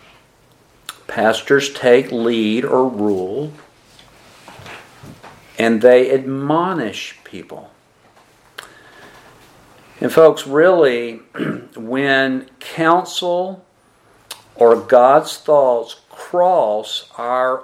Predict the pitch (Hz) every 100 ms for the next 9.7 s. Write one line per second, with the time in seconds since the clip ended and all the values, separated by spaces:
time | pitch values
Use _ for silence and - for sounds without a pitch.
0 | - 139 151 170 180 - 170 - - 143
1 | 139 139 135 - 127 120 117 - - 127
2 | 127 123 95 85 92 123 _ _ _ _
3 | _ _ _ _ _ _ _ _ _ _
4 | _ - 113 131 143 - 190 175 156 -
5 | - - 135 123 120 131 131 - _ 135
6 | 135 147 156 120 113 107 104 - 110 104
7 | - 110 104 - 131 131 117 101 95 -
8 | 107 101 110 113 113 120 113 - - 131
9 | 123 113 85 - - -